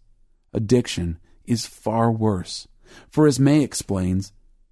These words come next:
"Our addictions are our own worst enemies." They enslave us with chains that are of our own making, and yet that, paradoxically, are virtually beyond our control. Addiction also makes idolaters of us all,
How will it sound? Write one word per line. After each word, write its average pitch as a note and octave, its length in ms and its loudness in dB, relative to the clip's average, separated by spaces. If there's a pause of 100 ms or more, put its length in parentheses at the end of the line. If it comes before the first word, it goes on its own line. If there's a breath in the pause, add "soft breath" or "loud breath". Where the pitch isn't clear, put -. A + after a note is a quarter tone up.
(400)
"Our C#3 80 4
addictions D#3+ 600 2
are A#2 160 0
our A2+ 200 2
own B2 260 6
worst G#2+ 340 2
enemies." F#2+ 540 -2 (600 soft breath)
They C#3+ 120 6
enslave C#3+ 480 4
us F#2 200 -2
with - 200 -2
chains A#2+ 440 2
that G#2 140 -4
are A2 120 2
of A2 100 0
our A#2 120 4
own C3 240 6
making, G#2+ 520 2
and G#2 120 -2
yet B2 260 -2
that, B2 200 -2 (380 soft breath)
paradoxically, C#3 960 0 (500)
are B2 80 -8
virtually C#3+ 480 0
beyond A#2+ 380 4
our B2 100 2
control. A#2+ 680 -4 (840 soft breath)
Addiction G#2+ 600 2 (120)
also D3 260 4
makes C#3 300 2
idolaters A2+ 760 0
of F#2+ 100 -4
us G2 200 -4
all, G2+ 360 -2